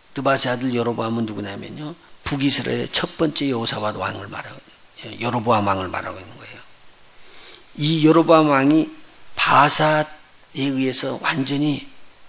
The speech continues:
멸망당하잖아요. 자녀들까지 다 죽이는 거예요, 이거요. 씨를 말려버리는 거죠. 그 다음에 시므리가 바스 왕조가 시작했던 그 나라를 이십육 년 만에 다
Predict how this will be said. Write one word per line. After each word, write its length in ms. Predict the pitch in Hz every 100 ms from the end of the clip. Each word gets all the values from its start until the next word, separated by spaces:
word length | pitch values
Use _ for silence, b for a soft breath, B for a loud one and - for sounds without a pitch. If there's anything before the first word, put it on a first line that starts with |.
| - - - - -
멸망당하잖아요. 920 | 123 127 123 113 107 98 95 120 147 - - - - - - - -
자녀들까지 600 | - 143 156 151 117 -
다 160 | -
죽이는 340 | 113 131 127 104
거예요, 200 | 92 98
이거요. 300 | 110 - - - - - -
씨를 300 | - 160 160
말려버리는 560 | 107 101 98 - -
거죠. 220 | - - B B B -
그 120 | 143
다음에 480 | 156 160 160 131 - B B -
시므리가 800 | - - 214 208 185 170 143 -
바스 1000 | - 117 131 139 135 - - 156 131 - - - - - - -
왕조가 500 | 113 131 131 135 127
시작했던 540 | - 139 123 120 131
그 200 | 123 131
나라를 460 | - - 117 147 175 B B B B B -
이십육 760 | 131 165 156 170 151 - 127 143
년 200 | 151 147
만에 340 | 131 117 143 -
다 380 | - - 139